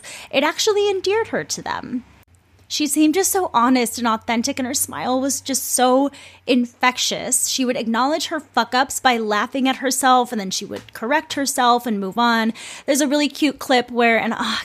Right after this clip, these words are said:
God, I wish I would have written it down 'cause I can't remember what she was saying, but she was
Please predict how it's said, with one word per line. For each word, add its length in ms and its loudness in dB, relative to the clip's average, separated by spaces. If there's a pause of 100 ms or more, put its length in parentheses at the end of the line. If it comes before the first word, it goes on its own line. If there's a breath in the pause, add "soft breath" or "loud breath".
God, 160 0
I 240 0
wish 200 2
I 80 0
would 120 2
have 100 -2
written 160 -2
it 80 -2
down 180 -2
'cause 120 -6
I 20 -6
can't 160 -6
remember 200 -2
what 100 0
she 120 -2
was 140 0
saying, 320 2
but 100 -2
she 180 0
was 260 2